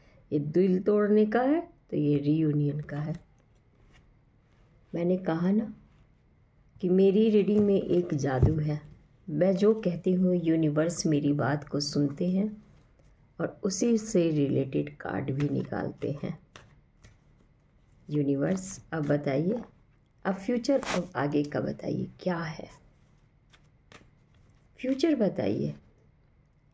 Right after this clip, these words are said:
दिल तो तोड़ने का कार्ड भी आया, third party situation भी आ गई, reunion का भी आ गया। कार्ड देखो, ओ,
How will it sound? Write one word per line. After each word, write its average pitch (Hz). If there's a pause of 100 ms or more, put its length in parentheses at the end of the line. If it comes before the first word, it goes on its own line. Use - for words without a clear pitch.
(420)
दिल 185
तो 196
तोड़ने 165
का 170
कार्ड 143
भी 165
आया, 170
third 135
party 143
situation 156
भी 165
आ 170
गई, 151
reunion 220
का 220
भी 208
आ 190
गया। 196 (4000)
कार्ड 180
देखो, 180 (840)
ओ, 185